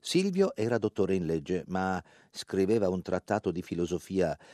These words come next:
su minuscoli foglietti di carta velina ed era impiegato in un'impresa di trasporti e spedizioni. Ettore era ingegnere alla Olivetti. Lina faceva l'amore con Euge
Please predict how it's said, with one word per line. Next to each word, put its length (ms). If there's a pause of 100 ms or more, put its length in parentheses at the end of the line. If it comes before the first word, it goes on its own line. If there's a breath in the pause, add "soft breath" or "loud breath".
su 200
minuscoli 680
foglietti 520
di 100
carta 320
velina 500 (200 loud breath)
ed 160
era 160
impiegato 640
in 100
un'impresa 500
di 120
trasporti 560
e 20
spedizioni. 760 (920)
Ettore 500 (340)
era 220
ingegnere 600
alla 200
Olivetti. 500 (1000)
Lina 340
faceva 340
l'amore 340
con 140
Euge 520